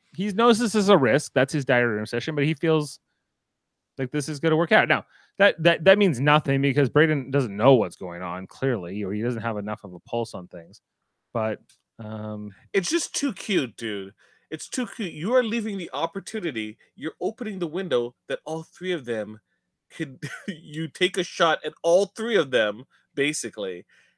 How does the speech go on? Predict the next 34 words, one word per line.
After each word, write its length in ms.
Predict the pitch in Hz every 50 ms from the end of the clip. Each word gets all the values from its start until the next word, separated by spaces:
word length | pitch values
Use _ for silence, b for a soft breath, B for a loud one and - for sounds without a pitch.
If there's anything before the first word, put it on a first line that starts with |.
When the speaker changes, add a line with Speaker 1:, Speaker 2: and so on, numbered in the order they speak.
| _ _ _ _ 131
Speaker 2:
and 180 | 139 143 139
they 120 | 131 139 135 -
all 260 | - 139 139 139 143
walk 280 | 135 131 123 120 120 -
free 380 | - - 117 107 98 82 73 - _ _ _ _ _ _
this 180 | - 117 107 -
Speaker 1:
Right, 160 | - 170 175
Speaker 2:
week. 80 | 175 190
Speaker 1:
yeah, 160 | 196 156 127
Deshaun 500 | 127 - 214 - - 262 269 294 269 -
could 160 | - 220 202
have 60 | 190
been 140 | 170 170 151
the 80 | 135 123
pawn 320 | - - 143 131 113 98
here. 240 | 90 87 80 - _ _ _ _ _ _ _ _
Speaker 2:
Yeah, 220 | 139 135 120 98 - - _ _ _ - 165
j-, 200 | 165 170 - 175
just 240 | 175 254 254 240 - -
easily, 520 | - 226 233 233 208 151 135 107 92 76 b b b b b b _
easily, 320 | 185 190 202 190 165 147 135
and 100 | 123 117
you 60 | 113
get 140 | 120 135 110
the 60 | 120
same 320 | - - - 139 139 131 131
result. 440 | 123 113 104 113 98 85 - - _ _ _ _ _ _
Same 420 | _ - - - - - 220 226 220
result. 420 | 208 190 165 170 156 120 95 - b b b b
And 160 | - 165 175
you 80 | 208 240
can 160 | - 277 233 180
trust 500 | - - - 220 226 240 - - 131 113
Brayden. 540 | - 151 - 202 226 185 131 110 98 104